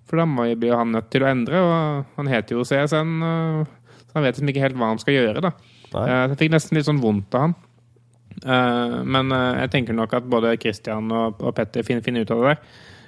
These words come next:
Speaker 1: Eh, selv om han har tross alt hatt logoen sin siden to tusen og syv.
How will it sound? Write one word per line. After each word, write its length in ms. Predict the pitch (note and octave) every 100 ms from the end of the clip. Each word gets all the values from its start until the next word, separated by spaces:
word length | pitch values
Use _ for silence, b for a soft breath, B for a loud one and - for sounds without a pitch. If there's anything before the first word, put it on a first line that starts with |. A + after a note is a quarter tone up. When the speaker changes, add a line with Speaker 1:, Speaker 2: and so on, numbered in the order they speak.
| _
Speaker 1:
Eh, 1000 | C#3+ A#2+ A#2 A#2 A#2 A#2 A#2 A2+ A2+ A#2
selv 220 | - A#2+
om 80 | B2
han 140 | A#2+
har 80 | C#3 C#3 -
tross 200 | A#2+ B2
alt 160 | B2
hatt 160 | A#2 G#2
logoen 260 | G#2+ G#2+
sin 160 | G#2 G#2+
siden 220 | G#2 A2
to 80 | A2+
tusen 240 | A2 G#2 B2
og 60 |
syv. 180 | A#2+ C3